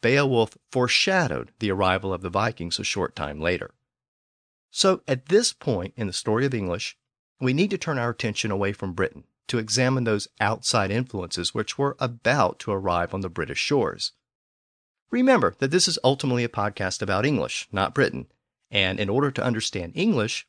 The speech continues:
we have to occasionally turn our attention elsewhere. We'll begin by looking to the east, to Scandinavia,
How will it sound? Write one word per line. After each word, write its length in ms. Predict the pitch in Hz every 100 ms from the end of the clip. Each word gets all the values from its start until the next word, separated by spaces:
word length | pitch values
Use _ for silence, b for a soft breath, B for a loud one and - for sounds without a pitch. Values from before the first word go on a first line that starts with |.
| _
we 120 | 131
have 200 | 139 147
to 100 | -
occasionally 760 | 170 - 151 143 131 113 107 113
turn 220 | - 95
our 100 | 82
attention 400 | - 80 - 92
elsewhere. 540 | 107 101 - 55 - _ _ _ _ _ _ _ _ -
We'll 160 | 185
begin 640 | 165 151 202 240 120 120 -
by 140 | 120
looking 420 | 120 123 127 127
to 120 | 123 127
the 160 | 127
east, 380 | 139 - - - _
to 80 | 104
Scandinavia, 800 | - 98 92 98 110 92 64